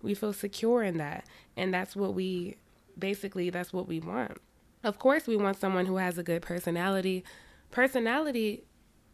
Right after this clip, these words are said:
is important, you know, because you can have money, but you can be cheap. That's a part of your personality, you know, or you can not have money and you can be very giving. So personality is very important.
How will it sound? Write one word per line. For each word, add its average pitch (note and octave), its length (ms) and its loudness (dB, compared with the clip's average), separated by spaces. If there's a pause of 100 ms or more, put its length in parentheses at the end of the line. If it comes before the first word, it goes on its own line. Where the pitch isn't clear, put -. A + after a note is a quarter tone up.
is A3 160 4
important, F#3+ 760 -4
you - 80 2
know, G3 320 0
because G3 520 -2 (640)
you C4 120 2
can C#4+ 100 4
have C4 260 6
money, G#3+ 480 4 (240)
but F#3+ 160 2
you G3 120 2
can G3+ 160 2
be F#3 180 0
cheap. - 460 -4 (420)
That's B3+ 240 2
a A3+ 60 0
part G3+ 180 4
of F#3 80 0
your F#3+ 80 -4
personality, F#3 760 -2 (320)
you - 100 -4
know, F3 220 -2 (360)
or G3+ 120 4
you A3 120 4
can F#3+ 160 0
not G3+ 220 2
have A3+ 180 2
money F#3+ 320 2
and G3 120 2
you G#3 60 0
can G3+ 140 -2
be G3 140 0
very F#3+ 300 0
giving. G3+ 560 0 (240)
So G3 320 0
personality A#3+ 800 0
is A#3 260 0
very E3 240 -4
important. - 480 -4